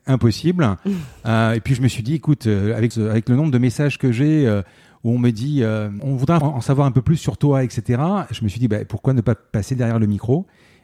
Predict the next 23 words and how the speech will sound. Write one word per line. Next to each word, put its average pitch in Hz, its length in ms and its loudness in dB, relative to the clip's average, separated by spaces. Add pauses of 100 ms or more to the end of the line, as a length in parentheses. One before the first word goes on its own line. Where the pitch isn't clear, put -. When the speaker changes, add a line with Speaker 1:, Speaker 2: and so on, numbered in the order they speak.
(100)
Speaker 1:
et 110 120 0
un 107 140 2
peu 117 220 2
es-, 104 280 -6
expliquer 98 380 -8
un 113 60 -2
peu 98 100 -2
plus, 131 440 -4
euh, » 98 220 -4
si - 100 -12
tu 139 80 4
veux, 151 100 6
dans 131 100 4
ma 143 160 4
démarche, 135 340 2
pour - 120 -4
ceux 135 120 -2
qui 123 140 -2
me 107 80 2
connaissent 104 280 -2
bien, 151 200 0 (540)
en 107 80 -4
fait, 147 360 -2